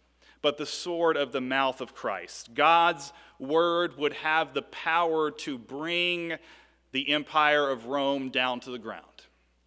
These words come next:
The word of God would have the power to alter history. The word of God would supersede the power of Rome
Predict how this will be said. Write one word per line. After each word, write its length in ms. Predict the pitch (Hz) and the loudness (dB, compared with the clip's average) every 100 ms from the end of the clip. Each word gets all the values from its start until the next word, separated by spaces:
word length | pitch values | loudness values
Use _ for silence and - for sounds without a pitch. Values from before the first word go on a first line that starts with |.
| _ _ _ _ _ _ _ _ _ _ | _ _ _ _ _ _ _ _ _ _
The 160 | 110 127 | -10 -6
word 280 | 131 151 165 | 0 2 2
of 160 | 147 | 0
God 360 | 139 143 151 156 | 4 8 8 6
would 200 | 139 135 | 2 -4
have 320 | - 151 131 | 2 2 2
the 80 | 127 | -4
power 480 | - 160 151 151 147 | -4 2 4 2 0
to 180 | - 139 | -4 -4
alter 380 | 131 139 147 135 | -2 -4 -6 -6
history. 580 | 127 - - 117 104 _ _ _ _ _ _ _ _ _ - - | -6 -6 -10 -12 -14 _ _ _ _ _ _ _ _ _ -18 -4
The 100 | 143 | -4
word 380 | 135 170 190 180 | 2 2 4 2
of 160 | 139 | 0
God 400 | 165 160 170 170 | 2 4 6 4
would 240 | 151 139 113 | 2 -2 -2
supersede 1000 | - 190 180 156 - - 185 175 160 135 | -6 -6 -4 -6 -6 -8 -4 -4 -4 -4
the 100 | 131 | -6
power 680 | - 180 175 170 160 156 | -4 -2 0 0 0 0
of 320 | 151 139 120 123 | 0 -2 -2 -4
Rome 580 | 147 160 156 156 151 | 0 2 2 -2 -4